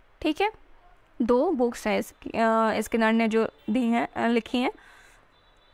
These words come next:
तो Behavior of Organism कैसे याद करेंगे?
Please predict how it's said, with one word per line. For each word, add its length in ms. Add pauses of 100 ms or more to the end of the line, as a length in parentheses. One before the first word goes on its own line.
(100)
तो 80
Behavior 680
of 300
Organism 500
कैसे 260
याद 180
करेंगे? 460